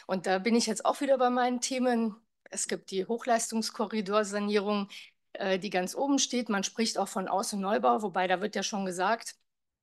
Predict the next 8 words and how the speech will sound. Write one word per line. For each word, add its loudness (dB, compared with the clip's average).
lasst 0
uns -4
priorisieren, 0
erstmal 0
Bestandsnetz 0
sanieren, 2
in -4
Klammern -4